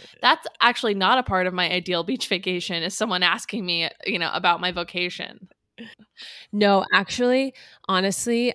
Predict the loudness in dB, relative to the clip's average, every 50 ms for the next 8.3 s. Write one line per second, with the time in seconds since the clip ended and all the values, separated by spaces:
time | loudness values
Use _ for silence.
0 | -2 0 0 2 2 0 0 -2 -2 -2 -2 -2 -4 -4 -6 -6 -6 -4 -2 -2
1 | -2 -2 -4 -4 -6 -6 -6 -6 -6 -4 -4 -4 -6 -6 -8 -12 _ _ _ _
2 | _ _ _ -4 -2 -2 -2 -2 -2 -4 -6 -6 -8 -10 -14 -14 _ _ _ -10
3 | -4 -4 -4 -4 -6 -12 -14 -12 -12 -12 -10 -10 -8 -8 -8 -8 -8 -6 -6 -6
4 | -6 -6 -8 -10 -8 -10 -10 -8 -6 -4 -2 -2 -2 -2 -2 -4 -4 -4 -4 -4
5 | -4 -6 -8 -12 -16 -12 -4 -4 -4 -4 -2 -2 -2 -2 -2 0 0 -2 -2 -2
6 | -4 -4 -2 0 0 0 0 0 -2 -4 -6 -14 -20 -20 -6 _ -4 -2 -2 -2
7 | 0 0 0 0 0 -2 -4 -4 -4 -4 -4 -4 -6 -8 -10 -12 -12 -12 -12 -12
8 | -10 -10 -10 -12 -14 -14